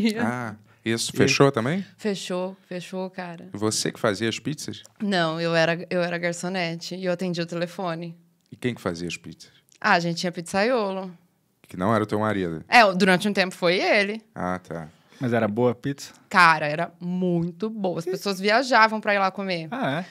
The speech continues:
Speaker 1: Mas a cidade era pequena, a cidade quebrou, e aí a gente ficou meio que sem cliente, né?
Speaker 2: Foi por causa da pandemia?
Speaker 1: Não, não, foi bem
Speaker 2: Foi
Speaker 1: antes.
Speaker 2: pré?
Speaker 1: Foi bem. Foi, é porque era uma cidade pequena que dependia de indú-, certas indústrias. Aí quando essas indústrias fecharam, meio que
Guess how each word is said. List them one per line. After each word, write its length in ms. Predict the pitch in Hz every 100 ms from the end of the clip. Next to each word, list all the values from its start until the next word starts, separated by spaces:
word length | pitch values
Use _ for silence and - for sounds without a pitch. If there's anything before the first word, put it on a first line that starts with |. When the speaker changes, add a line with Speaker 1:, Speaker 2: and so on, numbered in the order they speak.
| -
Speaker 1:
Mas 80 | 233
a 80 |
cidade 320 | 254 262 269 269
era 100 | 262
pequena, 560 | 269 - 247 233 220
a 60 | 208
cidade 320 | 220 214 208
quebrou, 800 | 240 226 202 202 208 233 220 185
e 80 | 180
aí 180 | 180 190
a 40 |
gente 200 | 190 202
ficou 220 | - 208
meio 220 | 214 214
que 240 | 214 220 208
sem 320 | - 202 202
cliente, 500 | - 208 170 170 -
né? 80 | 170
Speaker 2:
Foi 100 | 202
por 80 | 98
causa 180 | 101
da 40 | 101
pandemia? 580 | 101 95 107 160 117 101 - -
Speaker 1:
Não, 260 | 226 220 220
não, 100 | 196
foi 160 | 185 160
bem 240 | 160 180
Speaker 2:
Foi 100 | 180
Speaker 1:
antes. 80 | 165
Speaker 2:
pré? 240 | 190 123 127 -
Speaker 1:
Foi 160 | - 180
bem. 260 | 175 165 170 - - _
Foi, 200 | 208 208
é 100 | 202
porque 160 | 208 233
era 60 |
uma 120 | 240
cidade 200 | 247 247
pequena 380 | 285 277 220 226
que 60 | 226
dependia 360 | 214 214 214
de 140 | 214 214
indú-, 420 | 240 202 226 226
certas 460 | - 214 247 285 285
indústrias. 500 | 269 190 175 180 185
Aí 80 |
quando 140 | 190 240
essas 220 | 247 254
indústrias 460 | 240 214 214 214 208
fecharam, 500 | 202 196 190 196 220
meio 180 | 208 208
que 280 | - 233